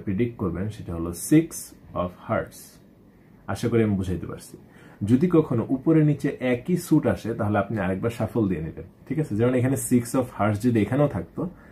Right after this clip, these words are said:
তাহলে আপনি তো আরেকটা six of hearts prediction করতে পারবেন না। তো সেক্ষেত্রে আরেকবার shuffle দিয়ে নেবেন।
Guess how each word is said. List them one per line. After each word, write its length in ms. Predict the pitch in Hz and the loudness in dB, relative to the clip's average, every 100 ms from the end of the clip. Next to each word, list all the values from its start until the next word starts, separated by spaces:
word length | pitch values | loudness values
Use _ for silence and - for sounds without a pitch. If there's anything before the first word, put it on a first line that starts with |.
| - - | -20 -8
তাহলে 180 | - 123 120 | 2 4 4
আপনি 120 | 143 135 | 2 2
তো 40 | 117 | 2
আরেকটা 280 | 123 - 120 - | 2 -2 -6 -4
six 140 | 120 - | -4 -2
of 60 | 117 | -2
hearts 180 | 117 117 - - | -2 -4 -8 -2
prediction 380 | 127 117 117 117 107 | 0 2 0 -4 -4
করতে 180 | 120 123 104 | -4 -2 -2
পারবেন 240 | 87 - - | -4 -10 -14
না। 40 | - - - - - - | -18 -20 -20 -20 -20 -12
তো 40 | - 117 | -6 -2
সেক্ষেত্রে 300 | 123 147 151 | 0 0 2
আরেকবার 260 | 120 110 123 - | 2 2 0 -2
shuffle 260 | 98 101 92 | -4 -2 0
দিয়ে 120 | 92 90 | 0 0
নেবেন। 180 | 113 | -2